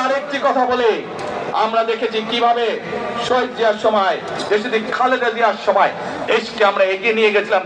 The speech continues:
দেশে কলকারখানা তৈরি হয়েছিল, মানুষের কর্মসংস্থান ছিল, দেশের মানুষ বিদেশে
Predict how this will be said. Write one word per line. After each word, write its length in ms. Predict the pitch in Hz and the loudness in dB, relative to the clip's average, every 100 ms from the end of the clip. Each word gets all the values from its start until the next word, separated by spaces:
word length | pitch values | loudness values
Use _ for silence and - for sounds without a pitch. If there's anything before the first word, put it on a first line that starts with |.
| 190 | 2
দেশে 160 | 196 214 240 | 2 2 2
কলকারখানা 560 | 262 254 214 220 214 196 | 2 2 2 2 2 4
তৈরি 160 | 202 202 | 2 2
হয়েছিল, 220 | 190 202 170 | 0 2 2
মানুষের 260 | 185 190 196 214 | 2 0 -2 0
কর্মসংস্থান 600 | 226 208 208 185 202 185 | 0 -2 -2 -2 -2 -2
ছিল, 80 | 180 - - - 185 | -2 -4 -6 -4 -2
দেশের 240 | 196 208 196 | 2 2 2
মানুষ 180 | 202 190 165 | 0 -2 0
বিদেশে 340 | 220 233 214 | 2 2 0